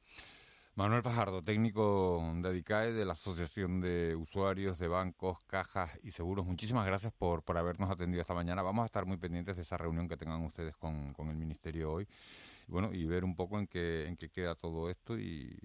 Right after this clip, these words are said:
y, y qué puntos se consiguen aprobar para defender los intereses de, del ciudadano en, bueno, pues en esta subida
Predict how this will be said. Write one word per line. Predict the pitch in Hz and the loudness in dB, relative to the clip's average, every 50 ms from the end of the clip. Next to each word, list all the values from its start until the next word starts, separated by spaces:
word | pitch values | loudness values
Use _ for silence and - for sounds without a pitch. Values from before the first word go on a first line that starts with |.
| - 71 - - - | -14 -14 -14 -14 -12
y, | 76 80 - - | -12 -12 -10 -10
y | 90 90 | -10 -8
qué | - - 113 104 | -4 -2 -2 -2
puntos | - - 131 156 165 - 110 104 | 0 0 -2 0 0 0 -2 -2
se | 92 | -2
consiguen | 87 85 78 85 85 87 85 | -2 -2 -2 0 -2 0 0
aprobar | 80 - 82 78 78 85 87 - | -2 -2 -2 -2 -2 -2 -4 -4
para | - 82 85 - - - | -4 -4 -4 -6 -8 -8
defender | 87 85 - - 82 80 78 78 90 95 87 - | -12 -12 -8 -4 -2 -2 0 0 0 0 0 -2
los | 78 76 | -4 -6
intereses | 78 78 - 80 76 80 76 - 80 73 71 | -6 -6 -6 -4 -6 -6 -6 -8 -12 -12 -10
de, | 76 76 71 71 71 73 76 78 73 69 58 - _ - | -10 -10 -10 -10 -10 -10 -8 -10 -10 -10 -12 -16 _ -8
del | 90 85 76 | -8 -8 -6
ciudadano | - - 82 76 73 76 76 78 82 82 78 | -4 -4 -4 -2 -2 -2 -2 0 0 0 0
en, | 76 73 71 69 69 71 69 57 64 | 0 -2 -4 -4 -6 -6 -8 -10 -10
bueno, | 85 90 - | -12 -12 -8
pues | - 71 65 69 | -8 -8 -6 -4
en | 73 73 | -4 -6
esta | 73 - - 80 71 67 - - - | -6 -4 -4 -4 -4 -4 -6 -8 -12
subida | - - 85 85 104 117 113 113 139 170 | -10 -6 -2 0 0 0 0 -2 -4 -6